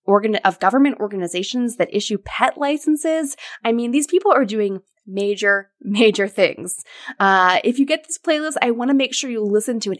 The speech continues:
interview with Carrie Fitzgerald about the secrets of growing a six-figure pet product business, including customer acquisition in places other than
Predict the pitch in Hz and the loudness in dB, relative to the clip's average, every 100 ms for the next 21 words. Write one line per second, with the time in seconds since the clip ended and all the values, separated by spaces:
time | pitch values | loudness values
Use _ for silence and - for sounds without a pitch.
0 | - 220 240 208 208 190 - 196 190 175 | -10 -8 -6 -4 0 2 2 -2 -4 -4
1 | - _ - 196 214 240 226 - - 170 | -8 _ -2 2 2 0 -4 -6 -2 2
2 | 170 170 185 - _ _ _ _ _ - | 4 2 0 -10 _ _ _ _ _ -6
3 | 233 220 214 214 - 285 277 277 277 - | 0 2 2 0 -2 -4 0 -2 0 -2
4 | 185 - 208 269 254 226 202 185 - 320 | -4 0 2 4 2 -2 -6 -6 -4 -4
5 | 330 - 277 226 233 214 - 233 - - | -6 -4 -2 -2 0 0 0 -2 -2 0
6 | 196 180 175 - 160 - - - - _ | 2 2 -2 -8 -8 -10 -12 -14 -14 _
7 | - - - 240 339 330 311 302 277 302 | -20 -8 0 2 2 2 2 -2 -2 -2
8 | - 294 285 285 277 - 208 - 214 208 | -2 -4 -4 -2 -2 -2 -4 -2 -2 -2
9 | 233 196 202 240 240 214 196 - - - | -2 -4 -4 -4 -2 -4 -6 -12 -20 -20
10 | _ 226 254 226 226 - 190 180 175 165 | _ 0 2 2 0 -2 0 0 2 0
11 | 175 - | 0 -4